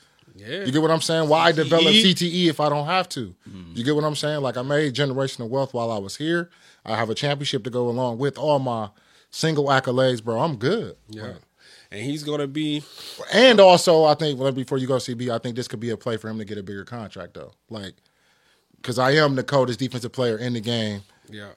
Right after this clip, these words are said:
Speaker 2: T J Watt, everybody, these guys got some new big deals. Time to come
Speaker 1: Yeah.
Speaker 2: back to the table and renegotiate.
Speaker 1: Yeah, I think it's, like you said, I think it's all on him where he wanna be at. He, he, <clears throat> if you wanna be a family man, look into broadcasting.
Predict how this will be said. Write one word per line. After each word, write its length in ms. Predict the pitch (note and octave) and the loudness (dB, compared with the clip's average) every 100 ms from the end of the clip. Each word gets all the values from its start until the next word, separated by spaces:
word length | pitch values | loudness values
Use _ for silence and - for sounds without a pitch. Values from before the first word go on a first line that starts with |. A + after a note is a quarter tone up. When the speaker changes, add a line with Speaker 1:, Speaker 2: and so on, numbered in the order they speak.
| _ | _
Speaker 2:
T 120 | - B2+ | -4 0
J 140 | B2 | 2
Watt, 320 | A#2+ B2 A#2+ | 4 4 4
everybody, 460 | A2+ A#2+ A#2 A2+ A2+ | 2 0 0 -2 -2
these 200 | A2 A2+ | -4 -6
guys 340 | A#2 A2 G#2 G#2 | -4 -4 -6 -6
got 180 | G#2+ | -8
some 140 | - A2 | -8 -8
new 100 | A2 | -8
big 180 | G2+ F#2+ | -8 -8
deals. 180 | G2 F#2 | -10 -10
Time 220 | G2+ F#2+ | -12 -12
to 60 | F2+ | -14
come 220 | - G#2+ | -14 -12
Speaker 1:
Yeah. 80 | F#2+ | -12
Speaker 2:
back 80 | |
to 80 | G#2+ | -14
the 60 | F#2+ | -12
table 300 | F2+ G#2 G2 | -8 -8 -8
and 80 | G2+ | -10
renegotiate. 600 | G2 F#2+ F#2 - F2 D2 _ _ _ _ | -10 -10 -12 -12 -16 -18 _ _ _ _
Speaker 1:
Yeah, 220 | F#2+ G2 - | -14 -14 -12
I 100 | B2+ | -16
think 280 | C3 D3+ C3 | -12 -12 -8
it's, 300 | C#3+ A#2 - _ | -10 -10 -14 _
like 200 | B2+ A#2+ | -14 -12
you 60 | B2+ | -8
said, 200 | C#3+ C3 | -6 -6
I 140 | C3 | -8
think 200 | B2+ C#3 | -8 -8
it's 120 | B2 B2 | -8 -6
all 240 | C3 B2+ | -6 -6
on 120 | B2 B2+ | -8 -8
him 200 | B2+ A2 | -8 -8
where 140 | A2+ | -8
he 140 | B2 | -8
wanna 260 | B2+ A#2 G#2+ | -8 -8 -10
be 220 | G#2+ A2+ | -10 -10
at. 220 | G2+ F2 G#2+ | -10 -14 -18
He, 260 | B2+ B2 - | -18 -18 -18
he, 160 | B2 - _ | -20 -20 _
<clears throat> 60 | A#2+ F#2+ _ _ | -20 -20 _ _
if 160 | C3+ A#2+ | -18 -16
you 80 | A#2 | -12
wanna 180 | B2 | -12
be 140 | A#2+ B2 | -10 -10
a 60 | |
family 400 | G#2+ C3+ C#3 C3+ | -6 -6 -4 -6
man, 240 | C#3 C3+ C#3 | -6 -4 -4
look 160 | C3 | -6
into 220 | A#2 - G2+ | -10 -12 -10
broadcasting. 840 | B2 D3 C#3 D3+ D3 C#3+ D3+ D3 | -6 -4 -4 -4 -4 -4 -8 -14